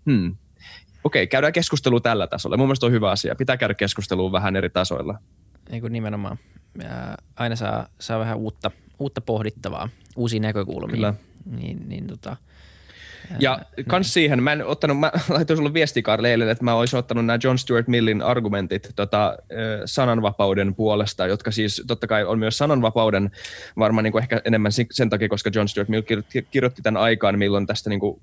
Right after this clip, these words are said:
Speaker 1: keskustelussa puhuttiin, tai niinku sananvapaudesta nimenomaan puhuttiin enemmän, mut ylipäätään tämmösen niinku keskustelukulttuurin, avoimen keskustelun, ö,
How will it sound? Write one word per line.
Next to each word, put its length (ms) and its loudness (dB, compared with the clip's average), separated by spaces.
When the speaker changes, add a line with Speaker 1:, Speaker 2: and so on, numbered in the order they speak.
Speaker 1:
keskustelussa 640 -6
puhuttiin, 380 -6
tai 100 2
niinku 220 -2
sananvapaudesta 760 2
nimenomaan 560 2
puhuttiin 340 0
enemmän, 280 2
mut 160 0
ylipäätään 340 2
tämmösen 220 0
niinku 160 4
keskustelukulttuurin, 1080 0
avoimen 420 4
keskustelun, 720 2
ö, 40 0